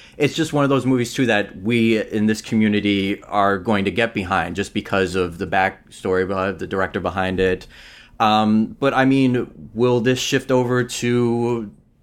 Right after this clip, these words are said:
the Academy Awards? Allison, do you wanna jump in on this? Like, do you feel this will grab voters? Do you feel like this is going to be the, is it a shoo-in for Best Picture, or are we just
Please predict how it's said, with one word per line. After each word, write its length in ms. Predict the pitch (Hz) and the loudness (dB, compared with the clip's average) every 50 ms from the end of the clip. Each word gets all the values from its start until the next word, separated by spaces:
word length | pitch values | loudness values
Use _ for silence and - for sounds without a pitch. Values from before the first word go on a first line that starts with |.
| _ - - | _ -10 -4
the 340 | 123 120 120 113 117 117 | -2 0 2 2 2 2
Academy 320 | 113 113 - 120 120 123 120 | 2 2 2 2 2 2 2
Awards? 400 | 120 127 131 143 156 160 156 143 | 0 2 2 2 2 0 0 0
Allison, 320 | 117 120 127 127 - 135 127 | 0 0 0 -2 -4 -6 -6
do 60 | 120 | -4
you 80 | 120 | -4
wanna 220 | 120 117 117 117 113 | -2 -2 -2 -2 -2
jump 220 | 110 120 117 110 | -2 -2 -2 0
in 80 | 131 127 | 0 2
on 100 | 127 131 | 2 2
this? 160 | 139 135 - | 0 0 0
Like, 160 | 120 110 107 | 0 0 0
do 80 | - 113 | 2 2
you 100 | 113 110 | 2 2
feel 640 | - - - 120 113 113 113 113 113 113 110 - - - - - - - - - - - - | 0 -2 0 2 4 4 6 6 4 4 2 0 -4 -10 -14 -14 -16 -16 -18 -20 -18 -16 -12
this 440 | 104 101 117 117 113 - - - | -4 0 2 2 2 0 -2 -8
will 680 | 110 107 110 110 110 110 110 107 107 107 104 104 98 - - - 107 | -6 -2 -2 0 0 2 2 2 2 0 0 -2 -4 -6 -10 -10 -6
grab 300 | 117 120 110 110 104 95 | -2 0 0 0 0 0
voters? 400 | 117 120 127 127 135 135 127 107 | -2 0 0 0 0 0 -2 -2
Do 60 | 113 | -4
you 40 | 110 | -4
feel 140 | - 120 113 | -2 0 0
like 160 | 110 107 107 | 0 0 0
this 200 | 113 107 - - | -2 -2 -2 -4
is 140 | 107 98 98 | -6 -4 0
going 240 | 110 107 104 107 | 0 2 2 0
to 100 | 98 107 | -2 -4
be 280 | 95 110 117 120 117 117 | -2 -2 0 0 0 0
the, 460 | 110 104 110 110 107 107 110 107 104 - _ - - - | 0 0 0 0 2 2 0 -2 -4 -8 _ -20 -8 -4
is 140 | 151 147 151 | -4 -2 0
it 100 | 185 185 | 0 0
a 80 | 190 | 0
shoo-in 320 | 185 - 214 208 208 214 214 | 0 -2 -2 0 0 0 -2
for 100 | 208 202 190 | -2 -2 -2
Best 200 | 202 202 196 - | -2 -4 -4 -4
Picture, 320 | 202 196 - 196 190 190 | -4 -4 -2 -2 -2 0
or 360 | 180 165 156 156 151 147 123 | 0 2 2 0 0 0 0
are 60 | 135 | -2
we 280 | 139 143 139 131 135 127 | 0 0 0 0 0 0
just 480 | 117 127 120 - - - - - - | 0 -2 -2 -2 -4 -8 -10 -14 -14